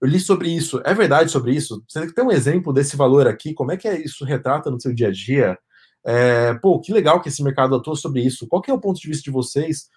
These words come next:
sobre a entrada nesse novo player no mercado?" Então, é, é, essa busca e essa pesquisa pela empresa,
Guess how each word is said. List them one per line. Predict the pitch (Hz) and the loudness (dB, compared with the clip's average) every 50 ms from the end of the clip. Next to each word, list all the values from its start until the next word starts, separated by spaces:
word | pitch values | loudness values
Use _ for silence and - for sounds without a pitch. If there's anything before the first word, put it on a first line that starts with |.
| _ _ | _ _
sobre | - - 139 135 147 | -2 -2 2 4 4
a | 147 135 131 139 143 | 4 4 4 2 0
entrada | 135 139 143 147 156 160 160 | 0 2 2 2 2 2 0
nesse | 156 143 - 143 | 0 -2 -2 0
novo | 135 147 160 175 185 - | 0 2 2 2 0 0
player | - 135 135 143 156 160 160 | 2 4 4 4 4 2 0
no | 151 147 | 0 0
mercado?" | 143 147 147 - 117 110 104 92 180 180 - - _ _ _ _ _ _ _ _ - | 0 -2 0 2 2 2 2 2 -2 -8 -16 -18 _ _ _ _ _ _ _ _ -18
Então, | 117 113 139 131 127 123 - _ _ _ - | -4 -2 -2 -2 -2 -4 -10 _ _ _ -8
é, | 107 107 92 - - _ _ | -6 -6 -6 -8 -12 _ _
é, | 110 123 143 139 | -6 -6 -6 -4
essa | 127 117 - 165 | -4 -4 -4 -4
busca | 143 131 120 113 120 127 160 196 185 - - 143 | -6 -6 -8 -6 -2 0 0 0 0 0 0 2
e | 120 123 | 2 2
essa | 131 131 - 165 147 | 2 2 2 0 -2
pesquisa | 143 - 139 127 - - - - 180 196 190 190 156 | 0 -2 -4 -4 -4 -6 -6 -6 -4 0 0 0 0
pela | - 151 135 123 | 2 0 0 0
empresa, | 120 113 117 120 123 143 165 156 127 117 104 98 98 | -2 -2 -2 0 0 0 0 0 -2 -2 -2 -2 -4